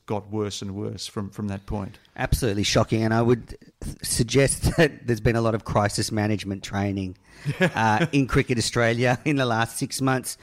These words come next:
Speaker 2: I've been trying to work on a blame pie, and what I want to do with you, Gideon, is sort of work from who I think is most to,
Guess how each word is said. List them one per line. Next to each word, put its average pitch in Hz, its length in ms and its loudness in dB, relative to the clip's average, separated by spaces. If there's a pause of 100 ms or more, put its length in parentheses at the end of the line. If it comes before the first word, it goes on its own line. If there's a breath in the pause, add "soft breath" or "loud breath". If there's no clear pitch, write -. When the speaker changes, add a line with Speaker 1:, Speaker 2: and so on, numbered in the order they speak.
(220 loud breath)
Speaker 2:
I've 208 180 0
been 285 140 4
trying 247 160 0
to 220 60 2
work 170 240 2
on 156 100 2
a 131 60 0
blame 120 560 2
pie, 95 580 -4
and 135 160 -4
what 160 120 2
I 185 40 4
want 180 180 2
to 151 60 2
do 131 240 0
with 123 160 -4
you, 120 80 -2
Gideon, 113 340 0
is 110 120 -2
sort 123 120 -2
of 104 140 -4 (400 loud breath)
work 160 360 4
from 143 200 2
who 156 200 4
I 151 100 2
think 151 240 -2
is 117 120 4
most 131 640 4
to, 117 140 -4